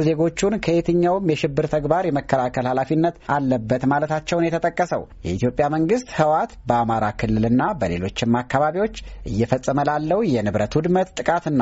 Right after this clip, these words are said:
ግድያ ምላሽ መስጠቱን ይቀጥላል ብለዋል በሮይተርስ የተጠቀሱት የፕሬስ ኃላፊዋ። ከህወሓት ወገን የወጣውን መግለጫ የቁራ ጩኸት በማለት የገለጸው የኢትዮጵያ የመከላከያ ሰራዊት ግን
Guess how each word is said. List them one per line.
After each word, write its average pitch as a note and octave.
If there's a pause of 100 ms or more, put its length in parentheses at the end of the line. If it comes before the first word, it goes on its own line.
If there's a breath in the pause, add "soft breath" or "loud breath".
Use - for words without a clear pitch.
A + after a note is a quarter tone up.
ግድያ D3 (180)
ምላሽ C#3+
መስጠቱን D3
ይቀጥላል C#3
ብለዋል D#3 (160)
በሮይተርስ C#3
የተጠቀሱት B2 (140)
የፕሬስ B2
ኃላፊዋ። A#2+ (240)
ከህወሓት A#2
ወገን C3+
የወጣውን C3+
መግለጫ C3 (300)
የቁራ C#3 (100)
ጩኸት A#2
በማለት A2
የገለጸው A2
የኢትዮጵያ B2+
የመከላከያ A2
ሰራዊት G#2+
ግን G#3